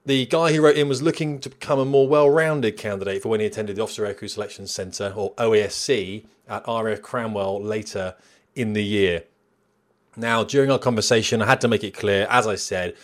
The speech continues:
that it has been many years since I attended O A S C, and even when I spoke to our youngest students, it was clear that it had also been a few years since they had attended.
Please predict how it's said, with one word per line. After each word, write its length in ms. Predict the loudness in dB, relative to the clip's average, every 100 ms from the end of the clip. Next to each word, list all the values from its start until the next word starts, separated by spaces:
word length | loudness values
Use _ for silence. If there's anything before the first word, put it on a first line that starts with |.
| -20 _
that 100 | -4
it 80 | -4
has 300 | -2 -2 -2
been 180 | -4 -6
many 200 | -6 -6
years 300 | -6 -6 -8
since 180 | -10 -10
I 80 |
attended 320 | -6 -8 -4 -2
O 100 | -2
A 120 | -2
S 80 | -4
C, 340 | -2 -2 -4 -12 -20 _
and 100 | 0
even 160 | 0 2
when 100 | 2
I 40 |
spoke 320 | 2 4 2
to 140 | 4 2
our 60 |
youngest 460 | 2 0 0 -4 -6
students, 380 | -4 -4 -4 -8
it 40 |
was 120 | -12
clear 360 | -10 0 2 4
that 260 | 2 0 -4
it 140 | -6 -4
had 220 | -2 0
also 400 | 0 0 -4 -4
been 180 | -4 -4
a 60 |
few 180 | -4 -4
years 280 | 0 0 -2
since 200 | -6 -6
they 140 | -4
had 80 | -4
attended. 440 | -6 -8 -8 -10